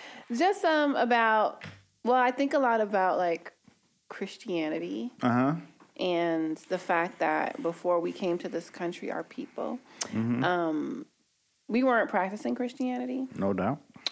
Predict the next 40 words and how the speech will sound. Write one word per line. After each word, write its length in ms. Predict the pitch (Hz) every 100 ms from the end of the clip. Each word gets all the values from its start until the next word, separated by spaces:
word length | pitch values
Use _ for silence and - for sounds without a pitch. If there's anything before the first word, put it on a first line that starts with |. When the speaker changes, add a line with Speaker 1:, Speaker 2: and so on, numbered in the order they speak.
| - -
Speaker 1:
I 120 | 233
rock 340 | 233 208 233
with 120 | 254
it 200 | 254 247
because 260 | 214 214 202
I 120 | 185
don't 140 | 185 202
have 120 | 190
no 100 | 185
reason 300 | 185 185 175
not 260 | 170 170 -
to. 260 | 226 220 226
And 300 | - 190 180 - - - - _ -
honestly, 800 | 202 220 226 233 226 214 208 -
I 120 | - 185
mean, 680 | 190 190 185 180 175 - - -
it's 220 | - -
whatever, 480 | - - 175 202 196
but 320 | 202 185 196 - 208 - -
<laughs> 320 | - - -
I 140 | 180
just 300 | 190 196 -
think 220 | 196 190
about 440 | 185 175 165 156 160
why, 640 | 160 160 151 156 151 147 -
um, 300 | 165 156 -
a 80 | 151
lot 240 | 156 151 147
of 160 | 151 -
black 280 | - 156 -
people 300 | - 170 170
in 200 | - 160
the 100 | 180
sixties 580 | 190 208 - - 220 -
and 120 | 214
seventies 580 | 214 214 214 214 214 214
Speaker 2:
Mm-hmm. 160 | 208 220
Speaker 1:
converted 420 | 240 175 180 226
to 140 | - -
Islam. 520 | 233 240 240 247